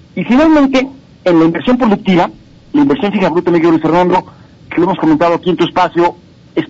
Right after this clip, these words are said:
posiblemente el indicador más caliente de la economía mexicana, porque es el que refleja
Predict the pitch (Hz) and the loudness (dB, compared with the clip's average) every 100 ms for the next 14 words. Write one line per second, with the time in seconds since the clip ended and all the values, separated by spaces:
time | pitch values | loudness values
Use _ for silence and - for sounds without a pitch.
0 | - 180 214 214 190 185 180 185 - - | -10 -6 -2 0 0 0 0 -2 -4 -14
1 | - 156 147 147 135 147 165 170 165 147 | -6 0 2 2 2 0 0 -2 -2 0
2 | 160 165 143 139 135 147 160 156 151 156 | 0 0 -2 0 0 2 0 -2 -2 0
3 | 160 160 - - - - - 151 156 165 | 0 -2 -8 -20 -20 -20 -6 -4 -4 -4
4 | 196 165 151 175 175 180 - | -6 -4 -2 -2 -2 -2 -4